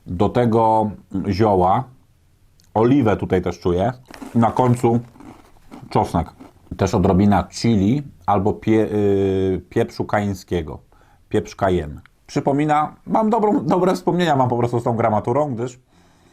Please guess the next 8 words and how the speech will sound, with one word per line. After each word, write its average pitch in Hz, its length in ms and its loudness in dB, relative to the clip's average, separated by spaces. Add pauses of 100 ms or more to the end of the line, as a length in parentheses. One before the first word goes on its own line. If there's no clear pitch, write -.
(480)
przypominają 107 680 -2
swoim 90 300 -8
kształtem 98 600 -4 (280)
chipsy 95 260 -4
bekonowe. 82 480 -8 (960)
Na 98 160 2
razie 117 260 4
tak. - 260 -2